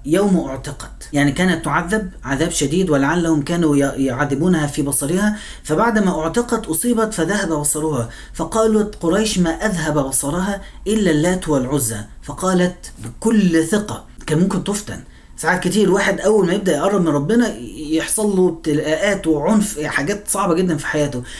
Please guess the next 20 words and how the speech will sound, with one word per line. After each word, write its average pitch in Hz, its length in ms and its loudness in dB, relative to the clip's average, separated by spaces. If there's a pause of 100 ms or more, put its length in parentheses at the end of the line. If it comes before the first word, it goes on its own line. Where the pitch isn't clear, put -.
(180)
أو 165 220 4
أول 208 320 4
ما 156 100 2
يحافظ 185 480 0
على 156 180 2
عبادة 165 420 0
ولا 151 160 2
يختم 190 300 0
القرآن 165 400 0
يلاقي 185 220 2
نفسه 190 280 0
دخل 175 220 -2
في - 140 -6
أمراض 156 500 0
و، 156 100 0
و، 175 340 2 (360)
فهي 208 460 2
أول 185 540 4
ما 151 240 0
اعتقت 247 540 -2